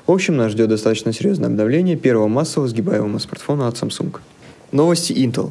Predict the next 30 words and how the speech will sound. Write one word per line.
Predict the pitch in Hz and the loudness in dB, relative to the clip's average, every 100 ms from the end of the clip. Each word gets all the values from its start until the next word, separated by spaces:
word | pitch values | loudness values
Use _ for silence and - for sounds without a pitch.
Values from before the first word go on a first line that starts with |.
| - | -4
Ну, | 139 | 0
начнем | 151 147 131 | 2 2 0
с | 120 | 2
того, | 131 185 | 2 2
что | - | 0
Intel | 143 139 151 123 | 0 2 2 0
представили | 120 - 123 120 | -2 0 2 2
новый | 110 110 110 | 2 2 2
логотип. | 107 226 - - - - | 2 0 -2 -6 -14 -14
Теперь | - 151 | 0 2
он | 139 | 2
похож | 127 135 127 | 2 2 0
одновременно | 113 110 117 120 110 | 0 2 2 2 0
на | 107 101 | 0 0
плитки | 117 110 113 | -2 0 -2
из | 107 | 0
Windows | 147 165 165 170 | 0 0 0 2
Mobile | 151 151 156 156 156 - | 2 4 2 2 -4 -2
и | 117 | 0
одновременно | 117 110 127 139 117 | 2 4 4 2 0
на | |
логотип | 104 104 - 143 | 0 -2 0 0
Booking | 120 123 117 104 | 0 -2 -2 -2
com. | 104 - - - | -4 -6 -14 -8
Не | 110 | -4
знаю, | 123 151 | -2 -2
кто | 147 127 | 0 0
там | 113 | 0
кем | 110 110 | -2 -2
вдохновлялся. | 110 107 104 117 - - | -2 -2 -2 -2 -4 -8